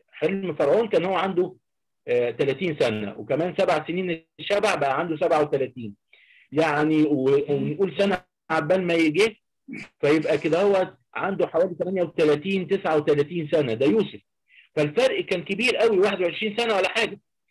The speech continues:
فهم ما تعرفوش عليه لأن يوسف ملامحه اختلفت. هم، هو لما سابهم هم كانوا كبار، فدايما الكبير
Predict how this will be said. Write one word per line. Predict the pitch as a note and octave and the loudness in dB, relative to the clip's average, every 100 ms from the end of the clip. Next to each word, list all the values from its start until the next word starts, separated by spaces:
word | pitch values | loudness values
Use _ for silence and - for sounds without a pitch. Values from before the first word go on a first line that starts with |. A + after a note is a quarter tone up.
| _ _ _ _ _ | _ _ _ _ _
فهم | - D3+ A#3+ A#3+ | -6 -2 0 0
ما | G#3 | 0
تعرفوش | F#3 D#3+ D#3+ G#3 B3 | 2 2 0 0 0
عليه | F3+ A3 | 2 4
لأن | E3+ B2+ | 4 0
يوسف | D3+ G#3 G#3 | 0 0 0
ملامحه | D3 C#3+ E3+ F#3 | 0 -2 0 -4
اختلفت. | - B3 G#3+ C3+ - _ _ _ A3+ | -2 0 0 -2 -14 _ _ _ 0
هم، | C#4 D4+ | 2 2
هو | A#3 G#3 B3 B3 A3 | 2 4 6 6 4
لما | F3 D#3 | 2 0
سابهم | E3 B2+ A#2+ A#2+ | 0 0 -4 -6
هم | F#3+ | -4
كانوا | F#3 E3 D#3 | -2 0 0
كبار، | C3+ D3+ C#3 F#2+ _ _ _ _ - _ - | 0 2 2 0 _ _ _ _ -20 _ -4
فدايما | D3+ A#3 B3+ | 2 2 2
الكبير | G#3 D3+ E3+ E3 A3+ F3+ - | 0 0 -4 -2 2 2 -2